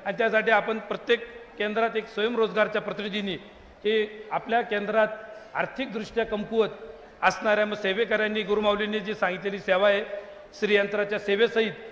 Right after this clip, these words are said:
नोकरी व्यवसायाचं मार्गदर्शन, प्रशिक्षण मोफत हे आपल्याला स्वयंरोजगार विभागातून उपलब्ध,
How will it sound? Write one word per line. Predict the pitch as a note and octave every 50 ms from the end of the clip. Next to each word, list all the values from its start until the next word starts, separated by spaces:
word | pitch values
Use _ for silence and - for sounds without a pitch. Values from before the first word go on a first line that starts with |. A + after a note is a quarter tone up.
| - - - - - - - -
नोकरी | D#3+ F3 F#3+ G#3+ A3 G#3+ B3 C4 C4+
व्यवसायाचं | B3+ A#3+ A#3 A#3 A#3+ A#3 A#3+ A3+ A3 A3+ A3+ A3 - A3 A3+ A3+ G#3
मार्गदर्शन, | F#3 F3+ F#3+ G3+ G#3 A3+ A3 G3 A3 G#3+ - - A3 G#3+
प्रशिक्षण | - G#3+ - - A#3 G3+ - - A#3 A3
मोफत | G3 G3+ A3 G#3+ G#3+ A#3+ A3 - - - - - - - - - - -
हे | G3+
आपल्याला | G#3+ G3 G3 G3+ G#3+ G#3 G#3
स्वयंरोजगार | G3+ - G3+ G#3+ C4+ D4 B3 A#3+ G#3 F#3+ G#3+ A3 G#3
विभागातून | G#3+ G#3+ F3+ G#3 G3 G3+ G3+ - A3 A3+ A#3 A3 - - - - - - -
उपलब्ध, | F#3+ D#3 G3+ G#3+ G#3+ E3+ F3+ G#3+